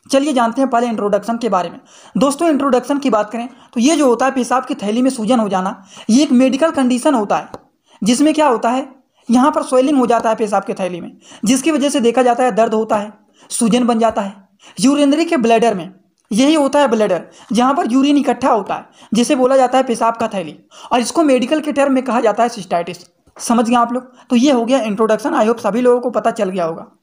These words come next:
तो अब आप लोगों को बताने जा रहे हैं कि अगर मान लीजिए किसी को सिस्टाइटिस हो गया है, मतलब पेशाब के थैली में, ब्लैडर में यहाँ पर सूजन हो गया है, तो इसमें किसी को अगर सूजन हो जाता है तो कौन कौन से लक्षण देखे जाते हैं, चलिए अब बात कर लेते हैं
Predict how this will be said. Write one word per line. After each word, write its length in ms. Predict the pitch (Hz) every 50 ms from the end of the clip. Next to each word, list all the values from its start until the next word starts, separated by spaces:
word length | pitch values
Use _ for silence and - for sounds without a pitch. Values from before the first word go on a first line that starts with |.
| _ _ _ _ _ _ _ -
तो 80 | 262 247
अब 140 | 277 311 311
आप 140 | 302 302 294
लोगों 180 | 262 254 254 254
को 100 | - 233
बताने 340 | 208 202 - 202 202 202
जा 120 | 196 196 190
रहे 100 | 208 240
हैं 60 | 269
कि 80 | 262 233
अगर 140 | 196 247 277
मान 180 | 262 240 233
लीजिए 200 | 220 208 220 262 -
किसी 220 | - 196 202 214
को 200 | 202 214 247 262 - _ _ -
सिस्टाइटिस 560 | - 330 311 - 277 247 240 240 285 254 -
हो 60 | 240 220
गया 160 | 185 185 160
है, 100 | 156 - _ _ _ _ _
मतलब 360 | 208 214 240 - 302 320 320 320
पेशाब 340 | - 220 214 220 214 247 247 -
के 80 | 277
थैली 300 | 254 233 214 208 220 262
में, 180 | 226 214 220 285 - - - - -
ब्लैडर 360 | 202 190 240 247 240 302 311
में 180 | 254 226 240 277 - - - -
यहाँ 140 | 254 269 277
पर 120 | 330 302
सूजन 320 | 294 - 269 240 294 311
हो 140 | 254 240 240
गया 160 | 214 202 185
है, 120 | - - - - _ _ _ - - _
तो 80 | - 311
इसमें 360 | 277 - 240 - 269 294 330 330
किसी 280 | 330 277 - - 294 294
को 120 | 302 277
अगर 180 | 285 262 269 262
सूजन 320 | 262 247 226 202 269 254
हो 140 | 214 226 254
जाता 260 | 233 220 196 - 208
है 160 | 202 208 240 262
तो 100 | 277 254
कौन 260 | - 214 233 247 247
कौन 120 | 240 240
से 120 | 233 269 262
लक्षण 380 | 233 214 208 - - 285 302
देखे 240 | 254 240 220 - 214
जाते 220 | 208 190 190 208
हैं, 140 | 220 233 294 - - - - - - -
चलिए 220 | 262 247 285 311
अब 80 | 294 240
बात 240 | 190 220 220 226 -
कर 140 | - 220 202
लेते 200 | 202 196 - 208
हैं 140 | 220 254